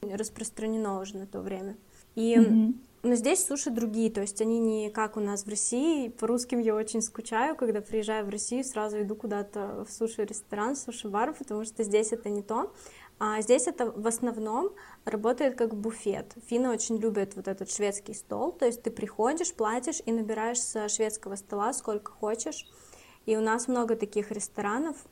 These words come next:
Speaker 1: э, в которых ты можешь так поесть. Для студентов это прям очень хороший вариант, потому что ты платишь один раз, можешь есть много раз. И у меня были знакомые, кто по четыре часа сидели в, в таких ресторанах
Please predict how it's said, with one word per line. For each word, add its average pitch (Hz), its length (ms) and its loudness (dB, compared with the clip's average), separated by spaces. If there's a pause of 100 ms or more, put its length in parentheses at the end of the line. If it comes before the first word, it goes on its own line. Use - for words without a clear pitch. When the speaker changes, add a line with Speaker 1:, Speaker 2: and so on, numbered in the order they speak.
(160)
Speaker 1:
э, 226 120 0
в 214 60 -6
которых 226 340 2
ты 226 100 2
можешь 214 240 2
так 208 180 -2
поесть. 233 400 6
Для 233 140 2
студентов 247 600 -2
это 214 200 0
прям 240 240 4
очень 240 240 4
хороший 214 460 0
вариант, 247 340 0
потому 233 260 0
что 226 140 0
ты 220 100 -6
платишь 220 440 -2
один 214 240 0
раз, - 320 0 (440)
можешь 220 380 4
есть 226 260 8
много 285 360 2
раз. 233 280 0
И 214 60 2
у - 20 0
меня 220 180 2
были 220 240 4
знакомые, 226 440 2
кто 240 160 -2
по 214 120 0
четыре 330 420 0
часа 262 340 0
сидели 240 420 4
в, 233 80 -6
в 214 220 -10
таких 226 320 0
ресторанах 226 560 0